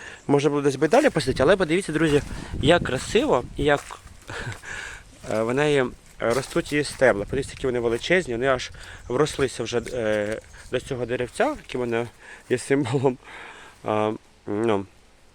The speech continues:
символом опори для неї і безпеки, все.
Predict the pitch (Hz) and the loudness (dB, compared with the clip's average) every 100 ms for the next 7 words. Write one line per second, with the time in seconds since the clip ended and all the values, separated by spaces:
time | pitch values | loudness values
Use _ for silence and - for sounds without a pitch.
0 | - _ - - - - - - - 135 | -20 _ -20 -20 -20 -20 -20 -16 0 2
1 | 123 120 123 120 135 131 - 135 123 107 | 4 4 4 4 -2 -4 4 6 6 4
2 | 107 107 107 110 117 127 110 113 113 117 | 2 2 2 0 -2 -2 0 0 -2 -4
3 | 120 - 107 95 - 104 - | -4 -2 -2 -2 -4 -8 -6